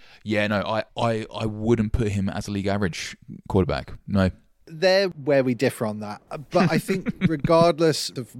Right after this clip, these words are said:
Speaker 2: how you see Jordan Love, I think the bigger issue with Green Bay and, uh, what they do this season is I actually think they've got other contracts on their books that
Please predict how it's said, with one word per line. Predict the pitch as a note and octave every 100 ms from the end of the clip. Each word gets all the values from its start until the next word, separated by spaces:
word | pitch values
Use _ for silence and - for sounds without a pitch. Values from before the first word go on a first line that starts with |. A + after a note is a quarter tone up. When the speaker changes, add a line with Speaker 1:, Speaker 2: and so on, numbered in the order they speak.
| A#2 -
Speaker 2:
how | - C3+
you | B2 A2+
see | B2+ A2
Jordan | C3 A#2 A#2
Love, | C#3+ B2+ -
I | B2+
think | - D3+ -
the | C3
bigger | A#2 - D#3+ E3 F3 D#3
issue | C#3 - C#3 B2+
with | B2 G#2+
Green | C3+ B2+ A#2+
Bay | A#2 A2+ A2
and, | - A2+ G#2+ G#2+ G#2+ - -
uh, | A2+ G#2+ G#2
what | G#2 A2 B2 B2+
they | A2+
do | G2+ G#2+
this | A#2 A2+
season | - G#2 F#2 F#2 -
is | A2 G#2 - - - - - _ -
I | C#3
actually | D3 C3+ - C#3+
think | - B2+
they've | B2 A#2
got | - A#2 -
other | - B2+ A#2 A2+
contracts | - A#2+ G#2+ A2+ G2+ -
on | A#2 A2
their | G#2
books | F#2 A#2+ G#2 - -
that | - A#2+